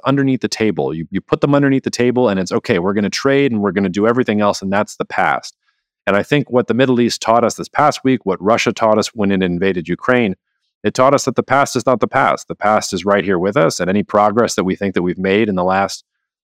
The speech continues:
hundred years or so, um, since the horrors of World Wars One and Two,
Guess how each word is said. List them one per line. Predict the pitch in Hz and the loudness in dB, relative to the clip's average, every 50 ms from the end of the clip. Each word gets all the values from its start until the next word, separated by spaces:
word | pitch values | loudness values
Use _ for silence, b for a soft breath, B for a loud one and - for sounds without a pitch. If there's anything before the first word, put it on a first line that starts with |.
| _ - | _ -2
hundred | - 110 107 101 101 87 | -2 0 0 0 0 0
years | 98 98 101 107 110 | 2 2 2 2 2
or | 123 117 | 0 0
so, | - - 135 127 135 147 160 160 92 | 0 0 2 2 2 2 2 0 -2
um, | 92 87 85 82 | -2 -4 -4 -4
since | - - 107 95 - | -6 -6 -6 -6 -4
the | - 90 | -2 -2
horrors | - 98 98 98 101 95 | 0 2 2 2 0 0
of | 101 90 101 | -2 -2 0
World | 101 98 87 | 0 0 0
Wars | 95 101 92 - | 0 -2 -2 0
One | 95 98 95 | 0 0 0
and | 95 90 | 0 -2
Two, | - - 123 127 104 | -2 -2 0 0 0